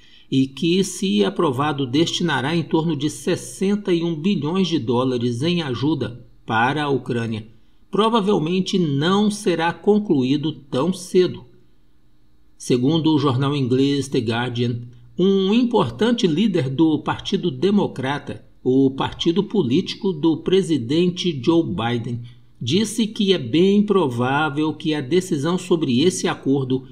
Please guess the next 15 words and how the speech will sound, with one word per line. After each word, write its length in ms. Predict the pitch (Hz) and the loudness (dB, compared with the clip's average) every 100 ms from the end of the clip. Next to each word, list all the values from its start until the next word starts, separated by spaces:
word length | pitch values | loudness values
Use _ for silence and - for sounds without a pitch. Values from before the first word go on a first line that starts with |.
| - - | -20 -14
só 440 | - 190 190 202 | -4 2 2 2
aconteça 840 | 202 208 185 - 151 175 - 170 | 0 0 0 0 -2 -2 -2 -2
a 40 | 170 | -2
partir 680 | - 143 - - 170 196 180 | -2 -6 -6 -6 0 0 2
do 160 | 190 | 0
final 680 | - - 170 131 131 160 170 | 0 -2 -2 -2 -2 0 2
de 140 | 160 | 2
janeiro 580 | 156 165 139 117 131 139 | 0 0 -2 0 2 0
de 140 | 131 143 | -2 0
dois 260 | 151 123 | 0 -2
mil 160 | 131 135 | 0 0
e 80 | 135 | 0
vinte 320 | 147 - 160 | -2 -2 -4
e 60 | |
quatro. 480 | 151 170 160 - - | -4 -2 -2 -4 -14